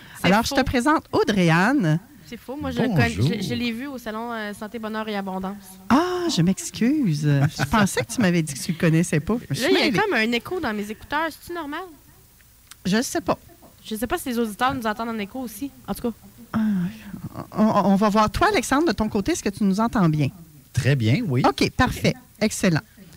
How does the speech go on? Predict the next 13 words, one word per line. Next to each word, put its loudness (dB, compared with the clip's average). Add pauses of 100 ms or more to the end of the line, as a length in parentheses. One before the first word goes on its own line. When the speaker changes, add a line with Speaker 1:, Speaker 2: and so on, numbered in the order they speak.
Speaker 2:
Donc, 2
si -4
c'est 2
juste 0
nous, 4
on 2
va 4
en 4
faire 0
abstraction, 0
Audrey-Anne. -2 (120)
Speaker 1:
C'est -4
ça. -2